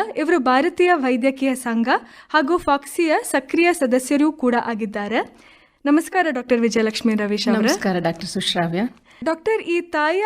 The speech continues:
Speaker 1: ಆರೋಗ್ಯ ಜಾಗೃತಿ ದಿನ ಅಂದ್ರೆ ಏನು? ಇದನ್ನ ನಾವು ಯಾಕೆ ಆಚರಿಸ್ತೀವಿ?
Speaker 2: ತಾಯಿಯ ಆರೋಗ್ಯ ಜಾಗೃತಿ ದಿನವನ್ನು ಪ್ರತಿ ವರ್ಷ ನಾವು ಜನವರಿ ಇಪ್ಪತ್ಮೂರರಂದು ವಿಶ್ವಾದ್ಯಂತ ಆಚರಿಸ್ತೇವೆ. ಈ ದಿನವನ್ನು ಎ ಸಿ ಒ ಜಿ, ಅಂದ್ರೆ
Speaker 1: ಹ್ಮ್.
Speaker 2: ಅಮೆರಿಕನ್ ಕಾಲೇಜ್ ಆಫ್ ಆಬ್ಸ್ಟ್ರಿಷಿಯನ್ ಮತ್ತು ಗೈನಕಾಲಜಿಸ್ಟ್,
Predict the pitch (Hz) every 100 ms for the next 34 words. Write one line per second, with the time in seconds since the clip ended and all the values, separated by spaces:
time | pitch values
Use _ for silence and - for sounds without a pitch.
0 | 427 269 294 339 302 359 330 294 262 294
1 | 285 302 262 262 262 254 240 233 233 220
2 | 214 220 - - 262 294 294 277 254 254
3 | 247 254 254 220 220 214 - - 202 208
4 | - _ _ _ _ _ _ - 233 254
5 | 330 311 262 254 262 247 214 240 240 202
6 | 202 190 170 247 196 - 240 233 339 302
7 | - 294 277 233 214 233 269 247 - 240
8 | 233 208 190 240 240 - 285 240 220 220
9 | 320 202 185 - - 160 302 - _ _
10 | 294 349 311 285 254 240 - 226 294 311
11 | 240 202 175 214 202 240 - 247 226 247
12 | 330 330 330 311 262 269 254 262 254 214
13 | - 247 262 240 220 220 190 208 214 185
14 | 156 151 156 -